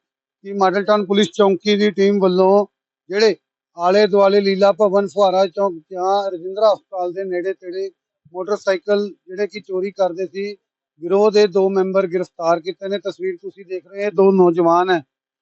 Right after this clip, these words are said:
ਜੋ ਕਿ ਇਲਾਕੇ ਦੇ ਵਿੱਚ ਮੋਟਰਸਾਈਕਲ ਚੋਰੀ ਕਰਦੇ ਔਰ ਜ਼ਿਆਦਾਤਰ, ਅ, ਸਪਲੈਂਡਰ ਮੋਟਰਸਾਈਕਲ ਜੋ ਹੁੰਦਾ ਜੇ ਤੁਸੀਂ ਦੇਖ ਰਹੇ ਹੋ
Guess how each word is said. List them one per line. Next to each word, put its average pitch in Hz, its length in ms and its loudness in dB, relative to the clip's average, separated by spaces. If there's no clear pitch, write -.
ਜੋ 185 180 0
ਕਿ 202 460 -2
ਇਲਾਕੇ 175 380 -2
ਦੇ 202 120 4
ਵਿੱਚ 190 580 0
ਮੋਟਰਸਾਈਕਲ 180 640 -4
ਚੋਰੀ 185 280 -2
ਕਰਦੇ 180 300 0
ਔਰ 185 80 0
ਜ਼ਿਆਦਾਤਰ, 185 720 2
ਅ, - 560 -12
ਸਪਲੈਂਡਰ 180 520 -2
ਮੋਟਰਸਾਈਕਲ 180 640 0
ਜੋ 180 140 -8
ਹੁੰਦਾ 180 240 0
ਜੇ 180 120 -4
ਤੁਸੀਂ 185 180 -6
ਦੇਖ 170 240 -4
ਰਹੇ 185 80 -6
ਹੋ 190 60 -8